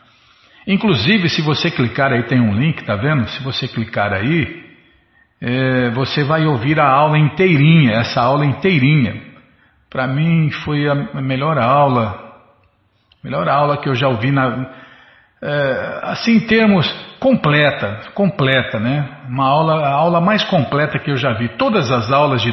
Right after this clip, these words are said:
todos os devotos que não especulam, né? Que não se desviam, são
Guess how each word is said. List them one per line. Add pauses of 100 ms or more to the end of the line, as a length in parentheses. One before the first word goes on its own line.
todos
os
devotos (1000)
que
não
especulam,
né? (200)
Que
não
se
desviam,
são